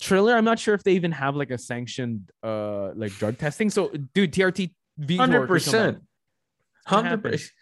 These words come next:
Speaker 2: He's gonna destroy Oscar De La Hoya. Gotta
Speaker 1: Dude, you know
Speaker 2: murk
Speaker 1: what's,
Speaker 2: him.
Speaker 1: you know what's crazy? It's a sixty-nine percent vote for Oscar De La Hoya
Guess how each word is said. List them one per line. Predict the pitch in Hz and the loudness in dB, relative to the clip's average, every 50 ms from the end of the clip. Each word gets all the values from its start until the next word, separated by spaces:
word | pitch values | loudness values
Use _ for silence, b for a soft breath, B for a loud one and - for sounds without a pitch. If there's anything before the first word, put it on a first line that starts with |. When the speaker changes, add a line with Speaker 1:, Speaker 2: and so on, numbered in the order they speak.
| b b | b b
Speaker 2:
He's | - 190 196 196 | 2 2 2 4
gonna | 269 247 196 | 2 2 2
destroy | 143 147 139 - - - 127 123 127 127 113 95 | 2 0 0 -2 -2 0 2 4 4 4 4 2
Oscar | 95 98 - - 95 | 2 -2 -4 -4 -4
De | 82 80 65 | -2 -2 -2
La | 69 | -2
Hoya. | 78 78 67 62 - - - - _ _ _ _ _ _ _ _ _ _ _ _ _ _ _ _ _ _ _ _ _ _ _ _ _ _ - | -4 -4 -4 -6 -6 -8 -12 -18 _ _ _ _ _ _ _ _ _ _ _ _ _ _ _ _ _ _ _ _ _ _ _ _ _ _ 0
Gotta | 185 180 143 | 2 4 4
Speaker 1:
Dude, | 117 | 4
you | 101 101 | 4 4
know | 110 | 4
Speaker 2:
murk | 110 - - | 4 2 0
Speaker 1:
what's, | 85 67 | -2 -6
Speaker 2:
him. | 65 - _ _ _ _ _ _ | -8 -12 _ _ _ _ _ _
Speaker 1:
you | 143 | -6
know | 139 | -6
what's | 135 127 | -6 -4
crazy? | - - 135 131 135 147 180 185 | -2 0 2 2 2 2 0 -2
It's | 160 - - | -4 -4 -4
a | 143 135 | -6 -6
sixty-nine | - - 156 151 - - 156 147 143 139 135 | -4 -4 -6 -6 -4 -4 -2 -2 -2 -2 -4
percent | 139 127 - 147 127 117 | -8 -8 -6 -6 -6 -2
vote | 113 120 120 113 - - | 0 0 0 -2 -2 -6
for | 113 107 | -10 -8
Oscar | 107 107 - - 110 | -8 -8 -8 -8 -8
De | 104 101 | -8 -6
La | 98 | -6
Hoya | 107 104 98 95 82 98 107 | -6 -6 -6 -8 -8 -10 -14